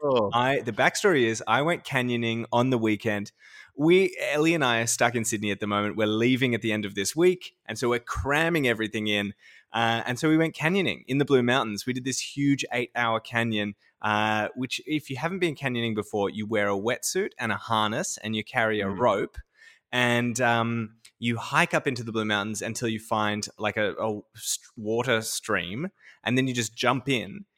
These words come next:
Speaker 2: And you start swimming along and going downstream. And then when you get to waterfalls, you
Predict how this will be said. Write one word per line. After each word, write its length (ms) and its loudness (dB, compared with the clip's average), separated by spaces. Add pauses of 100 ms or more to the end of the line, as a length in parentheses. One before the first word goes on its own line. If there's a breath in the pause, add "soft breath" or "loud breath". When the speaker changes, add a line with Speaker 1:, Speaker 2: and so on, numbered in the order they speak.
(120)
Speaker 2:
And 120 -4
you 60 0
start 260 2
swimming 440 0
along 320 2
and 80 -2
going 280 0
downstream. 760 -2
And 160 0
then 120 2
when 160 0
you 80 -4
get 300 -2
to 340 2
waterfalls, 840 0
you 420 -2